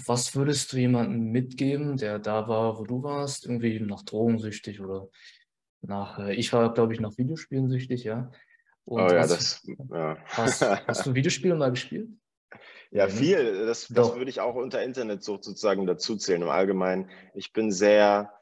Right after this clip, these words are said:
Speaker 2: äh, suchtaffin, was Zocken angeht. Ich hab einfach echt viel
Speaker 1: Ich auch.
Speaker 2: Computer gespielt. Sehr viel. Und, äh, selbst wenn du mir heute ein
Speaker 1: Mhm.
Speaker 2: Browser-Game gibst,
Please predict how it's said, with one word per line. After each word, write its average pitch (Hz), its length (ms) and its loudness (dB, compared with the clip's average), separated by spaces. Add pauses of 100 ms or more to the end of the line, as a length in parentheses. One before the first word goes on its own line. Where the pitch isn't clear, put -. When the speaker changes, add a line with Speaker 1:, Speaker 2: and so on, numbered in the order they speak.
(360)
Speaker 2:
äh, 90 200 0
suchtaffin, 95 560 -4
was 82 200 -10
Zocken - 300 -10
angeht. - 260 -12
Ich - 100 -12
hab - 100 -8
einfach - 280 -6
echt - 200 -6
viel - 140 -8
Speaker 1:
Ich - 80 -6
auch. - 60 -4
Speaker 2:
Computer 82 320 0
gespielt. 67 520 0
Sehr 73 400 6
viel. 80 380 6
Und, 82 440 4
äh, 80 240 4 (200)
selbst 104 240 4
wenn 113 100 6
du 113 60 6
mir 107 140 6
heute 107 200 4
ein 98 60 2
Speaker 1:
Mhm. 90 40 2
Speaker 2:
Browser-Game 92 640 2
gibst, - 420 -10